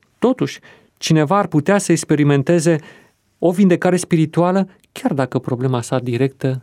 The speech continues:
nu este rezolvată. Este bolnav, este în suferință, este într-o situație nefericită în familie sau în alte părți și totuși el poate trăi experiența vindecării interioare, vindecării spirituale. Chiar dacă lucrurile din jur nu se remediază, ba chiar uneori merg mai rău.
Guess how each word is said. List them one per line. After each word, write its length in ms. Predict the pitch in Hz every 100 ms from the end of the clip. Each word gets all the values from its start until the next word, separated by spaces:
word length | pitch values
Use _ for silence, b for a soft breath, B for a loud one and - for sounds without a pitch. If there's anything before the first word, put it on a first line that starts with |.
| -
nu 100 | 139
este 180 | 131 131
rezolvată. 540 | 123 127 117 113 117
Este 200 | 180 170
bolnav, 480 | 143 139 135 160 175
este 200 | 143 -
în 60 | 131
suferință, 640 | 143 - 147 180 196 -
este 180 | 151 151
într-o 160 | 139
situație 380 | 143 - 147 -
nefericită 880 | 147 143 143 139 - 165 143 135 131 -
în 100 | 156
familie 420 | - 135 143 156
sau 140 | 143 135
în 60 |
alte 180 | 143 139
părți 320 | - 170 196 - B B B
și 120 | - -
totuși 360 | 247 247 233 b b b _
el 120 | 170
poate 260 | - 214 190
trăi 200 | - 185
experiența 580 | 170 165 170 165 170 151
vindecării 720 | 151 156 147 143 - 151 135
interioare, 640 | 127 123 123 123 120 131 135
vindecării 460 | 143 143 139 165 147
spirituale. 720 | - 143 143 - 143 123 117 B B B B B
Chiar 160 | - 240
dacă 200 | 226 208
lucrurile 380 | 202 202 180
din 120 | 180 175
jur 360 | 151 196 196
nu 140 | - 185
se 180 | - 156
remediază, 560 | 147 147 139 175 156
ba 180 | 139 147
chiar 260 | - 147 135
uneori 280 | 131 131
merg 180 | 127 127
mai 200 | 131 143
rău. 260 | 165 127